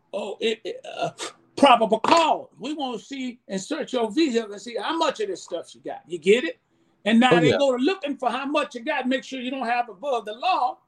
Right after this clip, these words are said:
Speaker 1: the dominant culture, steal, kill, steal, rape, rob. So what they do is they search your vehicle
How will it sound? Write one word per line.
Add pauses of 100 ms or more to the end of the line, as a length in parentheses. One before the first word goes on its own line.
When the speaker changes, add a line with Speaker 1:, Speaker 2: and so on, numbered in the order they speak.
Speaker 1:
the
dominant
culture,
steal,
kill,
steal,
rape,
rob. (200)
So
what
they
do
is
they
search
your
vehicle